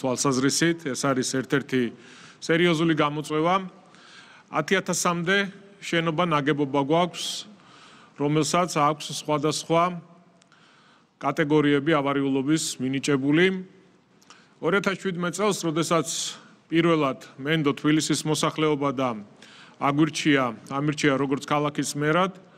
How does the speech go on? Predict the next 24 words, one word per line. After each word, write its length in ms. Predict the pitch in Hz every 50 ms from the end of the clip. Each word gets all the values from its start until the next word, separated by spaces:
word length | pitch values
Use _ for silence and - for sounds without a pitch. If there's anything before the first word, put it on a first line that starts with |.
| - - - - - - - - _ _
რა 80 | 151 156
თქმა 140 | - 202 202 202
უნდა, 80 | 208 214
ბევრი 280 | 165 180 180 185 190 180
პრობლემა 400 | 180 180 175 170 175 175 170 175
დაგვხვდა 440 | 147 156 151 143 - - - 175 180 185 180 175 139 - - -
ქალაქში 480 | 156 160 156 139 120 - - - - - - - -
და 100 | - 180 180
ფაქტიურად 480 | - 175 165 170 - 175 165 180 180 175 - 180
ყველა 180 | 185 190 190 185
მიმართულებით 640 | 180 175 170 170 165 - 170 165 160 156 151 180 175
დავიწყეთ 540 | - 160 143 143 143 135 - - 165 170 170 - - - - - - - -
მუშაობა. 560 | 135 147 156 147 - 151 139 131 110 98 110 - - _ _ _ - - - - - - - - - - - - 170
ერთ-ერთი 340 | 196 202 208 233 220 - 220
სერიოზული 720 | - - 202 202 208 214 214 202 185 196 196 170 156 139 127 110 - - - - - -
გამოწვევა 560 | 151 160 175 185 190 - 180 185 185 196 202 190 170
იყო 260 | 160 - 175 185 190 202 196 185 190 - - - - -
ზუსტად 560 | - - 151 156 151 - 180 175 185 180 - - -
ავარიული 560 | - 139 147 156 156 151 151 151 151 156 170
სახლები. 540 | 165 - 160 139 - - 135 120 101 92 - - - - - - _ _ - - - - - - - - -
როგორც 240 | 170 202 220 226 -
საუბრის 400 | - 214 214 226 226 220 202 165
დასაწყისში 560 | 175 185 - 214 208 - - 185 - - 156
აღვნიშნე, 500 | 151 160 160 165 180 180 - - - 208